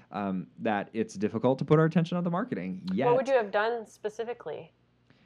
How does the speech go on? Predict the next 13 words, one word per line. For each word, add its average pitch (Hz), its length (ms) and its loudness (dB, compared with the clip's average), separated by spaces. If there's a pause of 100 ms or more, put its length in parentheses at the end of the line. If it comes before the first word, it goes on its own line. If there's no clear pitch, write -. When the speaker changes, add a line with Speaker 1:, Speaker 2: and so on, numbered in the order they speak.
(680)
Speaker 1:
Uh, 113 400 6
yeah, 113 180 2
that's 98 180 -2
a 113 60 2
good 101 180 4
one. 92 280 2 (240)
Um, 110 260 2
I 117 100 4
would 131 140 8
have 127 80 4
devoted 120 440 2
time 113 580 -6 (240)
to 98 680 0